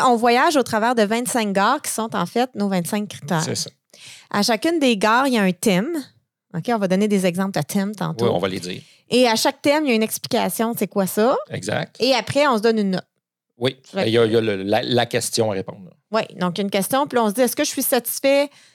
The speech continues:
Speaker 1: à zéro, un, deux, trois, quatre ?
Speaker 2: C'est ça.
Speaker 1: Fait que zéro, je suis très insatisfait. Quatre, je suis très satisfait.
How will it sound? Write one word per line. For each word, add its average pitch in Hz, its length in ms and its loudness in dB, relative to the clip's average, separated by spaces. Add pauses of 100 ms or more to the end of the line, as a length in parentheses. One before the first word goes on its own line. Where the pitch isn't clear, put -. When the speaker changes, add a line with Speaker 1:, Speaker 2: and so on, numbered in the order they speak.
(140)
Speaker 1:
à 202 340 0
zéro, 233 380 2
un, 240 80 2
deux, 226 140 0
trois, 202 200 0
quatre ? - 380 -6
Speaker 2:
C'est 131 80 0
ça. 190 80 0
Speaker 1:
Fait 185 60 0
que 190 60 -6
zéro, 208 340 2
je 240 60 -2
suis 208 180 2
très 214 280 2
insatisfait. 214 640 0
Quatre, 262 220 0
je - 60 -4
suis 226 160 -4
très 269 400 2
satisfait. 226 520 0